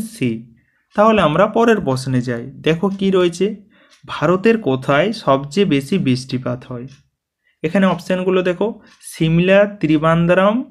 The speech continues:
মৌসিনরাম, পঞ্চগনি। এখানে সঠিক উত্তর হবে মৌসিনরাম। তাহলে ভারতের সবচেয়ে বেশি বৃষ্টিপাত হয় মৌসিনরামে। তাহলে আমরা পরের প্রশ্নে যাই। দেখো কি রয়েছে, নিচের কোন দুটি জায়গার মধ্যে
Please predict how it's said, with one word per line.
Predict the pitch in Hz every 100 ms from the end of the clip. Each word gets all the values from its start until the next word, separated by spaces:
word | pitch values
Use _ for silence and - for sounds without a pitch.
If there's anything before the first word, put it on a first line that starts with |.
| - -
মৌসিনরাম, | 139 139 139 180 180 190 226 294
পঞ্চগনি। | - 139 135 131 120 120 120 120 131 -
এখানে | 143 185 190
সঠিক | 190 135 135 131
উত্তর | 143 151
হবে | 165 226 175
মৌসিনরাম। | 135 135 131 143 131 127 120 131 - _
তাহলে | 151 165 175
ভারতের | 131 131 151 151 190
সবচেয়ে | 196 139 131 131 139
বেশি | 127 127 170
বৃষ্টিপাত | 151 156 - 170 170 165
হয় | 196 214
মৌসিনরামে। | 135 127 131 143 120 120 117 117 131 - _ _ -
তাহলে | 190 214 196
আমরা | 143 180
পরের | 196 208 226 196
প্রশ্নে | 135 131 127 123
যাই। | 123 120 - _ _ _
দেখো | 135 139 139
কি | 196 196
রয়েছে, | 185 180 175 202 233 254 _ _ -
নিচের | 139 147 147 220 226 -
কোন | 180 202 202
দুটি | 196 - 151
জায়গার | 131 123 123 135 160 185
মধ্যে | 190 147 131 127